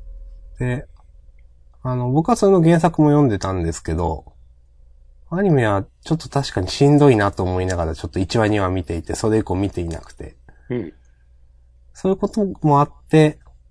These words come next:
Speaker 1: その後、その、ウェブ小説初みたいなのって、それこそテンプレの異世界転生ものって、かなりそのスマホ枠かみたいなこと言われたりして。
Speaker 2: なるほど。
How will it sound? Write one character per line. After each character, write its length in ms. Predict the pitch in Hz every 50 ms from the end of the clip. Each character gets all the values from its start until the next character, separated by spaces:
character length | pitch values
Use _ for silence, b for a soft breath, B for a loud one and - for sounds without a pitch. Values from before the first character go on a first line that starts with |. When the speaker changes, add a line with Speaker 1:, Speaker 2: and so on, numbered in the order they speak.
| _ _ _ - _
Speaker 1:
そ 180 | - - -
の 200 | 147 160 170 175
後、 360 | 165 165 - 110 98 87 80 -
そ 160 | - - 117
の、 320 | 110 107 101 98 95 - - - - - _ _ _ _ _ - _ _ _ _ _ _ _ _ _ _ _ _ _
ウ 80 | 123 123
ェ 40 | 120
ブ 140 | 131 147
小 240 | 143 - - 170 156
説 460 | 127 - - 101 - - 92 90 85 - -
初 360 | - - - 104 - - - 107
み 120 | 101 90
た 160 | - 85 87
い 60 | 90
な 100 | 90 87
の 140 | 87 85 82
っ 40 | 80
て、 440 | - - - - 90 80 73 - - _ - - - - - - - _ - - - _ - - - _ _ - _ _ _
そ 220 | - - - 131 131
れ 100 | 147 160
こ 160 | 165 226 208
そ 180 | - - 131
テ 240 | 110 - - - 156
ン 140 | 160 165 160
プ 140 | - - 156
レ 120 | 156 156
の 140 | 151 156 143
異 80 | 120 110
世 160 | - 139 -
界 220 | - 131 123 120
転 280 | 117 - 127 123 123 117
生 200 | - - 123 120
も 180 | 120 117 113
の 100 | 113 110
っ 60 | 110 -
て、 440 | - _ - 104 101 98 90 - - - - - - - - - - - - - -
か 140 | - - 170
な 140 | 156 135
り 200 | 104 92 87 80
そ 140 | - - 101
の 160 | 95 90 90
ス 160 | - - - 131
マ 160 | 131 135 131
ホ 180 | - 147 147
枠 260 | 135 110 85 - - -
か 120 | - 95
み 120 | 95 92
た 120 | 85 - 82
い 60 | 80
な 100 | 82 82
こ 100 | - -
と 120 | - 82
言 100 | 80 80
わ 80 | 82 82
れ 80 | 85 82
た 140 | - 82
り 100 | 82 76
し 100 | - -
て。 220 | - - - - _ _ b b b b b b b b b b b b -
Speaker 2:
な 180 | 151 113 110
る 100 | 104 98
ほ 80 | 98 95
ど。 240 | 87 85 78 -